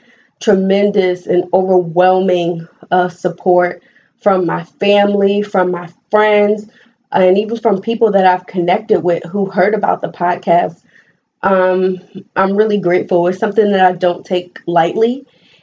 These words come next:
And even though I'm talking about, you know, mental health, just still know it's,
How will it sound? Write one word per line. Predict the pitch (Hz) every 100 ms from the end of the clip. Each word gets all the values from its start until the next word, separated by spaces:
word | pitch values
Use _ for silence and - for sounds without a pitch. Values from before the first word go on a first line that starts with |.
| _ _ -
And | 214 202 196 185
even | 254 262 254
though | 208
I'm | 185 180
talking | - 214 - 226 196
about, | 170 175 175 190
you | 190
know, | 180
mental | 185 185 196
health, | 180 185 175 - -
just | 196 196
still | 208 190
know | 196 190
it's, | 185 190